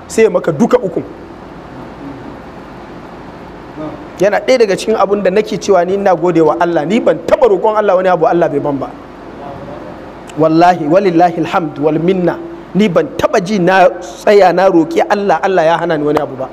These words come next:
Kuma ni galibin, ni kuma ni ban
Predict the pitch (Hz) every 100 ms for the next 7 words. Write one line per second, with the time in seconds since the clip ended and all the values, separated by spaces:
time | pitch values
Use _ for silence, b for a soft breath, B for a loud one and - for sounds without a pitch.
0 | - - - - - - - - - -
1 | - - 190 190 196 196 156 226 240 214
2 | 208 214 226 - 226 226 233 180 180